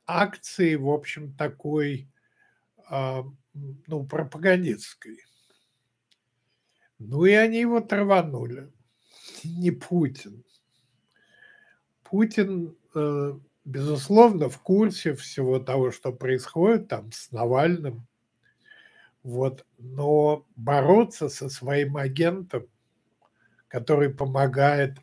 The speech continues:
стравливать вот эти группы вокруг него, вокруг Путина, ну, вряд ли. Так что Грозев очень честный исследователь, но, знаете,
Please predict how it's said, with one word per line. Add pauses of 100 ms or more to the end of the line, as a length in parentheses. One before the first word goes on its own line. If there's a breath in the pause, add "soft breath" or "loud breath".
(380)
стравливать
вот
эти
группы
вокруг (100)
него,
вокруг
Путина,
ну,
вряд
ли. (800 loud breath)
Так
что
Грозев (120)
очень
честный
исследователь,
но, (640 loud breath)
знаете,